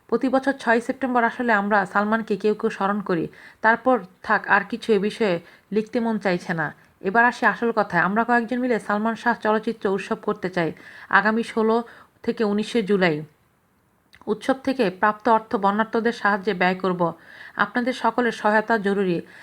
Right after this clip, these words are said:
সালমানের ভালো প্রিন্টের সিনেমা কোথায় পাবো? প্রচারণার জন্য পোস্টারও দরকার। কোথায় পাই বলুন তো? চলচ্চিত্রাঙ্গনের কেউ এ পোস্ট দেখে থাকলে আওয়াজ দিন প্লিজ। আর একটা কথা, বর্তমান তরুণ সমাজ অনেকেই সালমানের মৃত্যু নিয়ে বিভ্রান্তিতে আছে।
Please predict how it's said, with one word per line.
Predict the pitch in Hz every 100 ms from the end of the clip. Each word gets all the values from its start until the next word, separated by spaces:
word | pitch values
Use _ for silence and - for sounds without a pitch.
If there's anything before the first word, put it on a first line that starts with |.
| -
সালমানের | - 214 226 254 254
ভালো | 208 226
প্রিন্টের | 240 247 233 262
সিনেমা | - 226 233
কোথায় | 233 214 233 220
পাবো? | 190 180 170
প্রচারণার | 208 240 226 233
জন্য | 240 254 220
পোস্টারও | 202 202 226 214
দরকার। | 202 185 180 170
কোথায় | - 226 240
পাই | 226 208
বলুন | 185 190 208
তো? | 202 240 262 - - - - _ -
চলচ্চিত্রাঙ্গনের | 233 254 277 277 285 277 269 277 269
কেউ | 254 214
এ | - 196
পোস্ট | - 226 -
দেখে | 233 254
থাকলে | 247 240 208
আওয়াজ | 180 202 214
দিন | 208 208
প্লিজ। | 190 170 151 - - -
আর | - 226
একটা | - 262
কথা, | 247 240
বর্তমান | 180 202 202 247 247
তরুণ | 240 240 262
সমাজ | 262 262 220 -
অনেকেই | 196 220 247
সালমানের | 220 208 214 220 202
মৃত্যু | 190 208 - 247
নিয়ে | 214
বিভ্রান্তিতে | 185 190 220 214 202 190
আছে। | 185 185